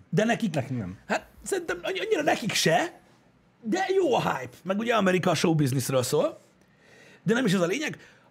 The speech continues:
Speaker 1: Ami a lényeges, az a néhány dolog. Ugye ilyenkor az szokott lenni, hogy megvan a,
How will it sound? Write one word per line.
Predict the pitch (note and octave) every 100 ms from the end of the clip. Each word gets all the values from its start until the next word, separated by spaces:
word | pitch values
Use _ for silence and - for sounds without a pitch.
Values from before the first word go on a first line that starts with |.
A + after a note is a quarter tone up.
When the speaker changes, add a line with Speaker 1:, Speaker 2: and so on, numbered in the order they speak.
| _
Speaker 1:
Ami | B3 B3
a |
lényeges, | F#3 G#3 D#4+ D#4+ A#3 - - _ _
az | - F3+
a |
néhány | A3 C4 E3 E3
dolog. | C#3 D3+ B3+ E3 -
Ugye | F3+ G#3
ilyenkor | A3 G#3+ B3
az | G3
szokott | F#3+ F#3+
lenni, | G#3+ G#3+
hogy | F#3
megvan | G3+ F3+ E3
a, | D#3+